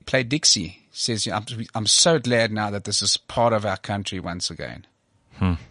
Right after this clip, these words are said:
Speaker 2: He obviously was very involved in the war himself, because he was one of those guys who couldn't just be a politician that appointed the generals and left it alone. He closely supervised every single move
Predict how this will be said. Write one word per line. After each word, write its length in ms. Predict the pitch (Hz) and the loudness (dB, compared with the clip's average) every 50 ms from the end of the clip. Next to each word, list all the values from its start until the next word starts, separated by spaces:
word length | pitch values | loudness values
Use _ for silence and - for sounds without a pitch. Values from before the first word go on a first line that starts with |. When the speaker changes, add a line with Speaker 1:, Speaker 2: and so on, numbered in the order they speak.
| - _ _ _ _ _ - | -20 _ _ _ _ _ -6
Speaker 2:
He 200 | - 110 117 120 | 0 2 4 4
obviously 540 | 123 123 120 117 - - - 101 95 90 | 4 2 2 0 0 0 0 0 -2 -2
was 200 | 85 90 92 85 | -2 -2 -4 -4
very 260 | 87 101 101 98 98 92 | 0 2 2 4 4 4
involved 460 | 90 90 82 95 92 95 90 85 - | 2 4 6 6 6 6 4 2 -2
in 100 | 90 85 | -2 0
the 80 | 87 87 | 0 0
war 300 | 85 87 87 85 82 82 | 0 0 2 2 2 0
himself, 520 | 82 82 78 - - - 90 82 - - - | 0 -2 2 4 4 6 6 4 2 0 -6
because 300 | 85 - - 92 82 - | -8 -4 -2 -2 -2 0
he 120 | - 95 | -2 -2
was 120 | 92 90 87 | -2 -2 0
one 120 | 95 90 90 | 2 2 2
of 60 | 85 | 2
those 180 | 87 85 85 - | 2 2 0 0
guys 280 | - 92 87 85 82 82 | 0 0 0 2 0 -2
who 60 | 85 | -4
couldn't 280 | - - 90 - 92 85 | -4 -4 0 0 0 0
just 280 | - 90 80 - - | 0 -2 -2 -4 -4
be 100 | - 90 | -4 -4
a 60 | 85 | -4
politician 640 | - - 90 85 82 - - 90 85 - - 80 80 | 0 0 0 0 2 0 -2 0 0 0 0 0 -2
that 100 | 80 76 | -4 -6
appointed 420 | - - - 85 85 78 - 76 | -6 0 0 0 0 0 -2 -6
the 80 | 82 78 | -6 -2
generals 420 | 76 90 82 80 78 78 76 76 | 0 0 0 2 0 -2 -2 -2
and 80 | 78 78 | -2 -2
left 220 | 78 78 - - 82 | -2 -4 -4 -6 -6
it 40 | |
alone. 260 | 76 76 78 76 73 69 | -4 -2 -2 -2 -4 -6
He 360 | 73 - 104 101 101 101 98 - _ _ _ _ _ _ _ _ _ _ - _ | -6 -2 0 2 2 2 -2 -4 _ _ _ _ _ _ _ _ _ _ -14 _
closely 400 | - - 113 113 - - - 101 | 0 2 2 4 4 4 2 2
supervised 640 | - - 107 95 - 90 85 87 82 85 85 - - - | 4 4 2 2 0 2 4 4 4 4 0 -2 -4 -4
every 200 | 90 85 92 87 | -2 -2 0 0
single 320 | - 95 87 82 82 82 | 2 2 2 0 0 -2
move 440 | 82 82 80 78 76 73 - - | -2 -2 -2 -4 -6 -8 -10 -14